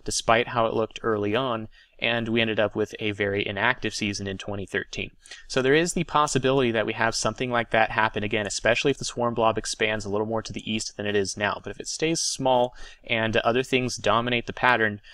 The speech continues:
um, it may not be a factor. It's kind of hard to say at this point, but it is possible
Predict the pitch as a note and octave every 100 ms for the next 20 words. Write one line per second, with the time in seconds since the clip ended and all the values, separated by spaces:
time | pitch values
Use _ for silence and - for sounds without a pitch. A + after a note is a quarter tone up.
0 | - - A2 G#2+ A2 A#2 A2 A2 - G#2
1 | - G#2+ G#2 - - - - D3 D3 -
2 | C#3 A#2+ G#2+ - A#2 A2 A2 - - A2+
3 | G#2+ - G#2+ A2 A#2+ - - A2+ A#2+ G#2+
4 | G#2 G2+